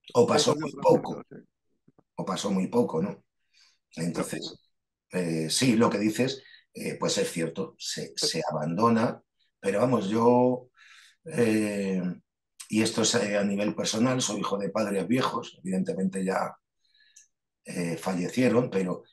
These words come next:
Speaker 1: eh, también, eh, padres de amigos, ¿no? Que estuvieron en el bando, eh, republicano, <clears throat> no tenían ningún empacho en, en, en ser españoles, pero hasta la, hasta la muerte, porque, pues, fueron a combatir por su república.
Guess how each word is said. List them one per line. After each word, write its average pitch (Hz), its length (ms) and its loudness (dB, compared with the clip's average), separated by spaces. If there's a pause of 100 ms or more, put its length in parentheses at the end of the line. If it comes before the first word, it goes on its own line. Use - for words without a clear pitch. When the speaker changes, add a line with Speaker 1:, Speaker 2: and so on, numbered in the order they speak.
(840)
Speaker 1:
eh, 76 920 -8 (260)
también, 107 540 0
eh, 87 160 -2
padres 98 460 -2
de 78 280 -4
amigos, 98 460 0
¿no? 131 220 2
Que 92 180 -4
estuvieron 82 460 -4
en 82 100 -6
el 82 140 -6
bando, 90 500 -2 (500)
eh, - 240 -12
republicano, 104 720 -2 (460)
<clears throat> - 580 4
no 120 260 4
tenían 123 380 6
ningún 110 340 2
empacho 117 480 2
en, 113 100 0 (200)
en, 92 300 -6 (200)
en 196 120 -2
ser 190 180 2
españoles, - 840 2 (560)
pero 87 220 2
hasta - 240 -2
la, 82 220 -4 (880)
hasta 101 260 0
la 92 120 4
muerte, 117 380 4
porque, - 400 -4
pues, - 220 -6
fueron 131 340 4
a 101 60 -2
combatir 101 520 0
por 98 160 -2
su - 240 -6
república. - 760 -2